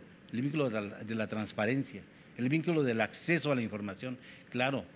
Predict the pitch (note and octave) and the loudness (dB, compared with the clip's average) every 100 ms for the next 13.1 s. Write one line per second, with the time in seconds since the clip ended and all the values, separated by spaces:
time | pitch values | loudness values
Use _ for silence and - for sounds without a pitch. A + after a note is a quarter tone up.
0 | - - - C#3+ E3 D3+ D3+ D3+ D3 B2 | -20 -8 2 2 4 2 2 2 2 2
1 | C3+ D3 C#3 - - - A#2 A#2+ C#3 F3 | 2 2 -2 -6 -20 -18 -2 2 4 2
2 | F3+ C#3 B2 A2+ A2 A#2+ - D3 D3 - | 2 2 2 -2 -2 -4 2 2 2 -2
3 | - - - B2 G#2+ A2+ A2+ A2+ C#3+ F3+ | -18 -20 -10 -4 -2 0 0 0 0 -2
4 | F3+ - - D3 B2 - - - - - | -4 -14 0 2 2 -6 -18 -18 -20 -12
5 | B2+ - G#2+ G#2+ B2+ D#3 C#3+ A#2 A2+ G#2+ | -10 -2 0 2 2 2 2 -2 -2 -2
6 | G2 - A2+ G#2+ A#2+ B2 B2 G#2 F2+ - | -4 -6 -6 -4 -2 -2 -2 -2 -4 -10
7 | - - - G#2+ - G#2+ A#2 B2 A2 F3+ | -20 -20 -10 -8 -6 -6 -4 -4 0 2
8 | F3+ F3 D#3 E3 D3 C3 A2 - C3 B2+ | 2 2 0 -2 0 0 -2 -4 -4 0
9 | A#2+ B2 A2 G2+ B2+ D3+ F3+ - - - | -2 0 -2 -2 0 0 -2 -6 -16 -18
10 | - F#3 G3+ G#3 - B2+ A#2+ B2+ B2 C#3+ | 0 4 4 2 -2 -4 -2 0 0 0
11 | D3 C3 A2+ G#2 A2+ A2 A2+ G2+ G#2+ G#2 | 0 0 -2 -4 -4 -2 -2 0 -2 -2
12 | G#2 G2 F#2 F#2+ F2 F2 F#2 E2+ D#2+ - | -6 -6 -8 -10 -12 -8 -6 -6 -10 -16